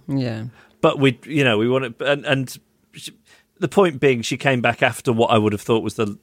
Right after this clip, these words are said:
Speaker 2: last possible minute, but absolutely fine. Good to have her back. And she was so grateful that we carried on paying her in full throughout the whole thing.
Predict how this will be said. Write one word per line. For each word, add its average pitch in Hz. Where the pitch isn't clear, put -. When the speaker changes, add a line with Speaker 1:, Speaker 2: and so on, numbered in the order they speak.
Speaker 2:
last -
possible 107
minute, 98
but 123
absolutely 113
fine. 101
Good 123
to -
have 95
her 95
back. 95
And 117
she -
was 117
so 131
grateful 120
that 107
we 107
carried 107
on 101
paying 113
her 104
in 98
full 98
throughout 104
the 101
whole 95
thing. -